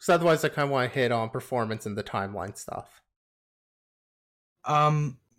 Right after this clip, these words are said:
Speaker 2: yeah, I was, I think I've pretty much touched on everything. I do have some more technical details, but I don't
Speaker 1: Yeah,
Speaker 2: wanna go
Speaker 1: I mean,
Speaker 2: too
Speaker 1: if
Speaker 2: deep
Speaker 1: people,
Speaker 2: into the white papers.
Speaker 1: if people want the real technical details, I feel like everybody sh-, probably has looked into it. Like, this was not a, uh,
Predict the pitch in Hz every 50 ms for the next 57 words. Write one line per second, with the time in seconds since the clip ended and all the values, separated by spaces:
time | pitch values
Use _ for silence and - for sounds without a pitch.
0 | - - _ _ _ _ _ _ - 123 - 160 185 185 190 190 180 175 - -
1 | - - - 147 - - - - 190 - 240 240 233 202 - - - 156 147 131
2 | 117 - - - 113 104 - - - 107 101 101 98 95 107 98 - 107 104 104
3 | 107 120 147 156 135 127 117 - - 117 107 98 - - 101 - - - 104 95
4 | 104 101 - - 101 98 95 92 - - 95 90 - _ _ _ _ _ _ _
5 | - - 196 196 180 175 170 165 - - - 190 196 190 190 190 113 - 220 -
6 | 110 110 104 98 98 98 - 113 107 104 117 117 113 - - - - - _ _
7 | - - 202 - - 240 - 233 220 202 185 180 180 170 175 175 147 139 143 160
8 | 165 160 - - 160 151 147 - 160 143 135 135 135 131 - 151 151 170 175 -
9 | - 139 - - - 175 165 160 151 151 151 131 131 131 139 131 127 - - -
10 | - - - - - - - 165 151 143 143 139 147 143 135 127 123 123 123 123
11 | 123 - 117 117 - - 196 196 160 120 123 - - - 160 160 160 165 160 143
12 | 123 139 143 139 139 135 131 131 - - - 120 113 113 113 113 104 98 95 95
13 | 92